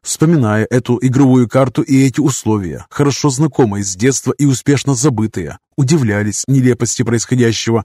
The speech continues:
и наполняли поисковики запросами. Что же, черт побери, творится на диких планетах? Информационная бомба взорвалась,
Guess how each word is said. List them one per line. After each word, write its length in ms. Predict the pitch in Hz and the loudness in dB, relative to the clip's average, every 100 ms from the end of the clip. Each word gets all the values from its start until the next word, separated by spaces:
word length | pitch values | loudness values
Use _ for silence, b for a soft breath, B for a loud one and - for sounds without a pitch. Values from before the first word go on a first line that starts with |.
| b | b
и 80 | - | 0
наполняли 560 | 139 131 131 127 143 139 | 0 2 2 4 2 2
поисковики 600 | 135 131 - 135 123 147 | 2 0 0 0 0 0
запросами. 680 | 131 127 117 - 69 52 - | 0 0 -2 -4 -10 -16 -18
Что 380 | - - - 147 | -14 -4 2 2
же, 160 | 90 87 | 0 -8
черт 340 | - 135 - | -2 -2 0
побери, 360 | 123 120 131 147 | -2 0 2 0
творится 540 | - 123 135 139 120 | 0 0 0 0 -2
на 160 | 120 120 | -2 -2
диких 500 | 117 107 151 - 98 | -4 -2 -2 -4 -6
планетах? 640 | 135 151 143 92 73 - _ _ - | 0 2 2 -2 -12 -18 _ _ -4
Информационная 680 | 135 - 131 127 143 139 131 | -2 0 0 2 2 4 2
бомба 460 | 107 120 117 117 - | 2 0 2 0 -2
взорвалась, 760 | 113 107 139 98 98 80 - | -4 -2 0 0 -4 -8 -14